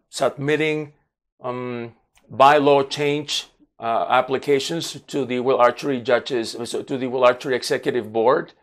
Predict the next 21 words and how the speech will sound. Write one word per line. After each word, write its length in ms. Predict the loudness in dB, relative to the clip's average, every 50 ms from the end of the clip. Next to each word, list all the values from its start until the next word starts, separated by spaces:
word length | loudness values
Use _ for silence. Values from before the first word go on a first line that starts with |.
| _ _ _ _ _ _ _ _ _ _
And, 340 | -6 -4 -4 -4 -4 -2 0
uh, 200 | 2 2 2 0 -2 _ _ _ _ _ _ _ -4
this 220 | 0 0 0 0
we 120 | 0 0 2
have 160 | 2 0 2
done 480 | 2 4 6 6 6 6 4 0 -4 -10 _ _ _ _ _ _ -6
aiming 400 | -4 -4 -2 -2 -2 -4 -2 -2
at 400 | 0 2 4 4 2 2 0 _ _ _ _ _ _ _ _ _ _ _ _ _ _ _ _ _ _ _
fine-tuning 1040 | -10 0 2 4 4 4 2 -2 -6 -6 -4 -4 -2 0 0 0 0 0 -2 -4 -6 -10 _ _ _ _ _ _ _ _ -20
the 460 | -18 -10 -4 -4 -2 -2 -2 -4 -4
rules 420 | -4 -2 0 0 0 0 -2 -2
we 140 | -4 -4 -4
have 500 | -2 -2 -2 0 -2 -2 -6 -10 -16 _ _ _ _
so 260 | -10 -4 -2 0 0
that 320 | 2 2 0 0 -2 -6
the 80 | -14 -8
judges 460 | 0 2 2 2 2 -2 -8 -4 -2
are 120 | 0 2 2
able 300 | 0 0 0 -2 -2 -2
to 220 | -2 -4 0 0
apply 640 | 0 -2 -2 0 4 4 6 6 6 4 2 0